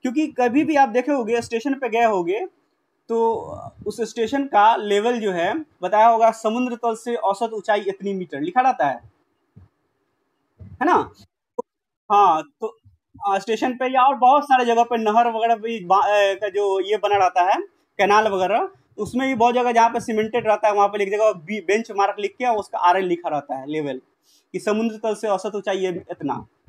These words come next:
एमएसएल उसको बोलते हैं। एमएसएल मतलब mean sea और level, है ना? mean मतलब, अ, मतलब औसत, है ना? और सी मतलब समुद्र और level मतलब level, मतलब समुद्र तल से औसत ऊंचाई।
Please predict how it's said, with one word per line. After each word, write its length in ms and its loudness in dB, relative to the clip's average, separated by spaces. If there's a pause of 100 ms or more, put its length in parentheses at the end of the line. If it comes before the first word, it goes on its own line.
(300)
एमएसएल 640 0
उसको 260 -2
बोलते 280 -4
हैं। 100 -6 (100)
एमएसएल 760 -4
मतलब 240 -4
mean 420 2 (420)
sea 360 2 (140)
और 100 0
level, 420 0 (500)
है 80 0
ना? 220 0 (320)
mean 240 0
मतलब, 360 -2 (320)
अ, 100 -8 (680)
मतलब 260 -6
औसत, 460 0 (120)
है 60 2
ना? 100 4 (580)
और 160 0
सी 280 -4
मतलब 200 -2
समुद्र 400 -2
और 60 0
level 340 0
मतलब 160 -6
level, 320 -8
मतलब 220 -8
समुद्र 340 -8
तल 160 -6
से 100 -10
औसत 320 -4
ऊंचाई। 340 -6